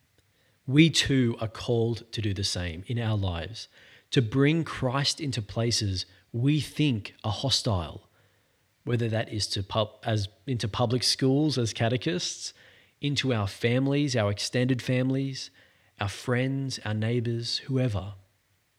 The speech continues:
So let's ask ourselves the que-, the question,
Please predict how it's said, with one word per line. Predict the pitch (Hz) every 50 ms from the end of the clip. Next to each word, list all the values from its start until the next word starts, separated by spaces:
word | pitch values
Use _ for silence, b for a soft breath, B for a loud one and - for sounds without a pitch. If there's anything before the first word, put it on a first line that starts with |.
| _ _ _ _ _ _ _ _ _ _ _ _ _ _ _ _ _ _ _ _ _ _ _ _ _ _ -
So | - -
let's | 143 156 -
ask | - 156 170 175 - -
ourselves | 196 175 - - 160 143 127
the | 120
que-, | - - 139 - - - -
the | 123 107
question, | - - 123 120 - - - 104 95 90 87